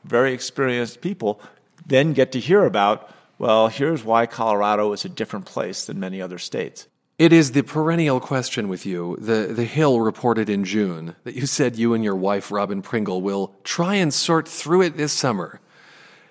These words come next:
Speaker 2: It being a presidential
Speaker 1: <laughs>
Speaker 2: run. How's the, how's the sorting going?
Speaker 1: Uh, the sorting's just fine. I mean, we really hadn't thought about it at all. And I think at a certain point you have to say, "Well, I'm gonna consider it." And, and at this point, we're sorting through it.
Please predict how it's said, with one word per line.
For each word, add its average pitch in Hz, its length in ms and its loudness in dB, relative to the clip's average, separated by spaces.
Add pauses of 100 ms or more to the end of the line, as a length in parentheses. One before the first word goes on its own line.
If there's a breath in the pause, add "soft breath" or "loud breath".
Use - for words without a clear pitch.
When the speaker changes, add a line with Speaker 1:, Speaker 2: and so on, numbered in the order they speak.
(140)
Speaker 2:
It 147 280 2
being 135 260 8
a 123 60 6
presidential 113 640 -2
Speaker 1:
<laughs> 175 80 4
Speaker 2:
run. 170 360 -2
How's 170 220 4
the, 170 240 6
how's 180 260 4
the 151 100 2
sorting 127 520 4
going? 98 540 -4 (100)
Speaker 1:
Uh, 143 220 4
the 131 60 2
sorting's 139 400 2
just 131 180 -4
fine. 101 460 2 (360 loud breath)
I 127 40 -6
mean, 120 160 -2
we 139 120 6
really 123 320 4
hadn't 107 320 0
thought 107 220 0
about 98 220 -4
it 95 100 -4
at 98 80 -4
all. 95 400 0 (420 loud breath)
And 113 100 -2
I 113 80 0
think 123 240 -4
at 110 60 0
a 107 80 0
certain 165 340 -2
point 101 260 -4
you 107 80 -6
have 107 120 -4
to - 80 -16
say, 104 200 0
"Well, 180 280 0
I'm 165 100 -6
gonna 151 140 -4
consider 139 400 -2
it." - 80 -12
And, 104 180 -8
and 123 100 -2
at 113 80 -6
this 175 140 0
point, 160 280 2 (260 loud breath)
we're 131 100 0
sorting 156 340 4
through 131 280 4
it. - 140 -4